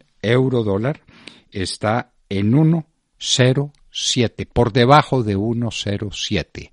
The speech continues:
Ese, esa relación no se veía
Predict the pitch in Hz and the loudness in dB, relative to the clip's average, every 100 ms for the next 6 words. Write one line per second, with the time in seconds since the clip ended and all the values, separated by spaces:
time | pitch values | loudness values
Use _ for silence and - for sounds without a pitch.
0 | - - - - - _ _ - 85 90 | -20 -20 -20 -20 -20 _ _ -8 -2 -2
1 | - 123 - _ - 82 78 - 127 104 | 0 -2 -4 _ -10 -6 -2 -2 -2 -2
2 | 82 76 87 87 - _ 82 80 80 - | -4 -4 -4 -4 -6 _ -6 -4 -4 -4
3 | 117 110 82 80 101 - | -4 -2 -4 -4 -6 -8